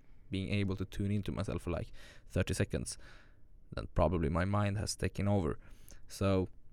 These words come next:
that helped me a lot too, to just try to s-, tune into yourself more. And, uh, yeah, that's, that's a really good tip.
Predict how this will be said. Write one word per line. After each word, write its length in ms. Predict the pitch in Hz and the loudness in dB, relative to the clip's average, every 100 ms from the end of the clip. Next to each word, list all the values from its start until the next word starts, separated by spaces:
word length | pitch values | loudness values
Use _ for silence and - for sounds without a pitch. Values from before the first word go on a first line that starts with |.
| - - - - - - - - - | -16 -16 -14 -14 -14 -12 -14 -14 0
that 220 | 92 117 | 6 8
helped 240 | - 98 - | 8 6 6
me 120 | 110 | 6
a 80 | 90 | 6
lot 220 | - - | 2 4
too, 240 | 107 92 - | 4 4 2
to 100 | - 92 | -4 0
just 320 | 95 - - - | 2 0 -6 -2
try 300 | - 107 107 | 6 8 6
to 120 | - | 4
s-, 160 | - - - - | -4 -8 -16 4
tune 280 | - 104 101 | 8 10 8
into 240 | 104 98 92 | 6 4 2
yourself 480 | 98 - 104 98 | 4 6 4 4
more. 220 | 92 76 - - - - - - - | 0 0 -2 -6 -12 -14 -18 -18 -4
And, 420 | 95 95 95 92 | 0 0 0 -2
uh, 280 | 71 71 69 | -2 -2 0
yeah, 240 | 98 117 101 | 2 4 6
that's, 240 | 107 - | 4 4
that's 300 | 110 113 - | 6 6 8
a 40 | 104 | 10
really 300 | 117 107 101 | 12 12 10
good 200 | 101 - | 6 6
tip. 220 | 101 | 6